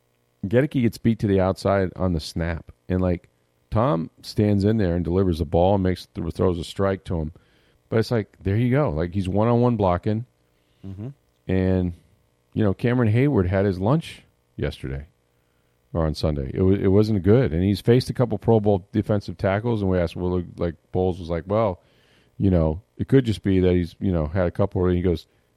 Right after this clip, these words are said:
Speaker 1: "There's a whole bunch of Pro Bowl defensive tackles in this league. He's gonna face one every week." You know? Like, that's the N-, that's the N F L. I mean, they're all great. They're the greatest in the world.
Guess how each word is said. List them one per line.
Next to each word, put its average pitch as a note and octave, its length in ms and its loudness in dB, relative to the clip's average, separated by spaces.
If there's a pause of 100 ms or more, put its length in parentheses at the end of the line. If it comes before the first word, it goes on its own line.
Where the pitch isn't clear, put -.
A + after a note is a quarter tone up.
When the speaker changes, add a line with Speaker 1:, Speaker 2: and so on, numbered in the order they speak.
(220)
Speaker 1:
"There's A#2 300 4
a A#2 60 8
whole A#2 160 6
bunch G#2+ 320 2
of F#2+ 100 0
Pro F2 160 2
Bowl D#2 180 0
defensive E2 380 -2
tackles D#2 360 -2
in D#2 80 -2
this D2+ 160 -6
league. D#2+ 140 -2
He's G2 120 -4
gonna A2 120 2
face G2+ 240 0
one F2 140 0
every D#2 180 0
week." E2+ 420 -4 (840)
You F2 120 0
know? E2 280 0 (880)
Like, F2+ 200 -2
that's G#2+ 280 0
the G2+ 120 2
N-, F2 240 0
that's G#2+ 220 0
the F#2 140 -2
N D2+ 100 -2
F C#2+ 140 -8
L. F#2+ 280 0 (840)
I - 20 -12
mean, D#2+ 80 -4
they're E2 100 2
all G2+ 180 6
great. C#2+ 340 -8 (160)
They're F2+ 80 -6
the E2+ 40 -4
greatest F2+ 340 -2
in E2 40 -2
the D#2 60 -2
world. F#2+ 440 -2